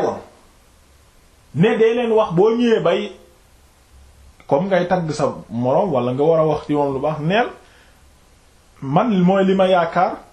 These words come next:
Te seetalu ma ko, du lu dul, du ne dama naan moom il est,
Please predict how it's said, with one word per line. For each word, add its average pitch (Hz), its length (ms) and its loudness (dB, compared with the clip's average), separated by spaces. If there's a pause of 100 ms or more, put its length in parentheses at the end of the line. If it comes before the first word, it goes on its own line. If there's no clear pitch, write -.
(1160)
Te 277 100 2
seetalu 277 420 0
ma 262 100 2
ko, - 360 -8
du 240 60 -6
lu 247 320 2
dul, 285 180 2 (1300)
du 151 140 0
ne 240 100 2
dama 214 220 0
naan 202 240 0
moom 196 260 2
il 208 160 -6
est, 202 200 -4